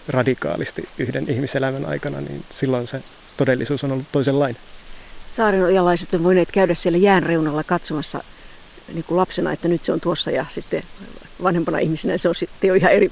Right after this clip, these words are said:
Speaker 2: eri paikassa.
Speaker 1: Todella, kyllä. Et siihen on liittynyt varmaan tällaista sukupolvien välistä kanssakäymistä kanssa.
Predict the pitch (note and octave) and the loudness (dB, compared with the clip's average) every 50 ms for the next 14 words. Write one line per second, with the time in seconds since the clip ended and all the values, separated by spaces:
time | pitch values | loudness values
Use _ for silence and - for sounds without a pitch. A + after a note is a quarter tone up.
0 | - - G3 G3 F#3+ - F3 D#3+ D3 - - - - - - - - - - C4 | 0 -2 0 0 0 0 -2 -4 -4 -6 -8 -8 -10 -14 -16 -18 4 6 8 8
1 | G3+ B2+ A#2 C#3 B2+ - - - D#3 B2 A#2+ A#2 - - - - - - - - | 10 8 6 4 2 2 2 2 2 2 2 -2 -4 -8 -16 -20 -20 -20 -20 -20
2 | - - - D3+ C#3 D3 B2+ B2+ C3 B2+ - - B2+ A#2+ B2 C3 B2+ B2+ B2+ B2+ | -12 0 4 4 6 6 4 2 0 0 0 -2 -2 -2 0 -2 -2 0 -2 -2
3 | B2 - - - - - - - - - - - B3 - - - - - - - | -2 -2 -4 -4 -6 -6 -8 -8 -10 -10 -12 -18 -20 -20 -20 -20 -16 -2 0 2
4 | C#3+ - C#3+ - C3+ C3+ C#3 C3+ C#3+ C3+ C3+ - - - - - - - - - | 4 4 4 4 4 4 4 4 2 2 2 0 -2 -2 -4 -4 -6 -8 -10 -12
5 | - - - - - - - - - - - - - - - - - - - B2+ | -16 -20 -20 -20 -20 -20 -20 -20 -20 -20 -20 -20 -20 -20 -20 -20 -16 -6 -2 -2
6 | B2 - - C3+ - D3 D3+ D3 C3+ - - - C#3+ C3 - - - | 0 0 0 0 0 2 0 0 -2 -4 -4 -4 -4 -4 -6 -8 -14